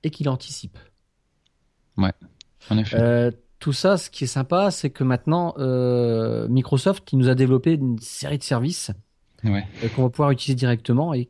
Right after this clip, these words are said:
Speaker 1: tout ça, ils ont regroupé ça dans ce qu'on appelle, et ce qu'on voit là à l'écran, si vous regardez la vidéo,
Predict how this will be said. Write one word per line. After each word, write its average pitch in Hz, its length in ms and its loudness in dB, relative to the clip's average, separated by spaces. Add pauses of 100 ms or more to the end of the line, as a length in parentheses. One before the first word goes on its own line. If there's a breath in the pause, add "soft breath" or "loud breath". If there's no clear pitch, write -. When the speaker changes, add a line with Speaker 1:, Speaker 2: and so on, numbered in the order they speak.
Speaker 1:
tout 139 140 -6
ça, 175 200 -2
ils 143 140 0
ont 120 40 2
regroupé 123 440 0
ça 180 160 -2
dans 147 140 -4
ce - 80 -14
qu'on 123 140 -2
appelle, 135 300 0
et 139 60 0
ce - 80 -10
qu'on 117 120 -6
voit 127 180 2
là 131 100 2
à 120 60 2
l'écran, 113 340 -6
si - 160 -12
vous 110 80 -4
regardez 110 220 -4
la 104 80 -2
vidéo, 123 320 -2